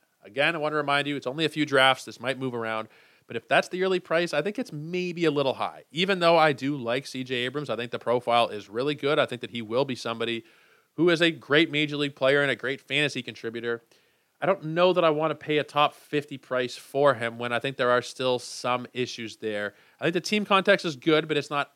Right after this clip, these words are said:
amazing. It's not like you can chalk him down for a hundred runs and a hundred ribbies. You're hoping for, like, eighty-five to a hundred kind of range for the runs.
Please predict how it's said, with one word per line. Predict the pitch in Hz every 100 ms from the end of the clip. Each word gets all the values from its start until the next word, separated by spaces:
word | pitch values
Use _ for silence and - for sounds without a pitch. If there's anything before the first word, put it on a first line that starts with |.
| -
amazing. | 143 147 139 120 104
It's | 117 127
not | 143
like | 143
you | 139
can | 131 113 101
chalk | 143 131 131
him | 120
down | 120 120
for | 120
a | 113
hundred | 123 120 113
runs | 117 117 110
and | 110
a |
hundred | 101 120 110
ribbies. | 113 107 98 113
You're | 143 135
hoping | 165 170 170
for, | 156 147
like, | 139 -
eighty-five | 135 135 127 123 123 123 120 _ _ _ _
to | - 127
a |
hundred | 117 131 135 135 131
kind | 139 135
of |
range | 127 127 127
for | 127
the | 117
runs. | 110 110 113 110